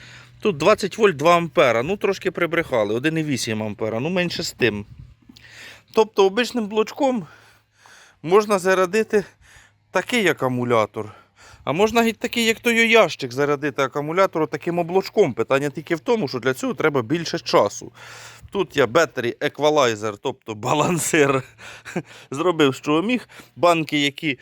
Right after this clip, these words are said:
відстають в швидкості зарядки, це оця і оця, я зарядую оцим модулем від повербанка і оцим. Я просто модуля підключив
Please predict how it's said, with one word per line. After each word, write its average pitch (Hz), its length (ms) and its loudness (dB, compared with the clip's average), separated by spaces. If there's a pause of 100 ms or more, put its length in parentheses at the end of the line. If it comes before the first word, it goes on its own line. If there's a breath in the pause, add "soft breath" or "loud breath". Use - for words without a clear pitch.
(300 loud breath)
відстають 143 640 -2
в - 20 -12
швидкості 147 520 -4
зарядки, 226 400 -4
це 165 140 -2
оця 151 280 0
і 139 120 0
оця, 135 240 2
я 143 160 2
зарядую 139 500 2
оцим 285 260 -4
модулем 214 500 -2
від 185 160 -6
повербанка 180 640 0
і 262 80 -4
оцим. 131 380 -4
Я 226 80 -4
просто - 300 -8
модуля 160 480 2
підключив 196 600 -8